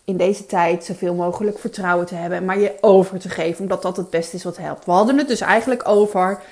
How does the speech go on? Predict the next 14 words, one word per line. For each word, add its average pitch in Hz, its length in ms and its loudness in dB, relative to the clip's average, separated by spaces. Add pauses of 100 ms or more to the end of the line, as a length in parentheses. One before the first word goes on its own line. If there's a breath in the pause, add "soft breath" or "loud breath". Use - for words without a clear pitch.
(400 loud breath)
ja, 190 340 -4
eh, 165 280 -6 (240)
waar 175 220 2
ben 190 100 0
je 220 60 2
bij 220 120 4
betrokken? 277 580 0 (280)
Waar 175 240 0
heb 220 120 -2
je - 140 -8
invloed 226 480 -4
op? 190 320 -6 (420)
En 220 120 -4
hoe, 240 300 -4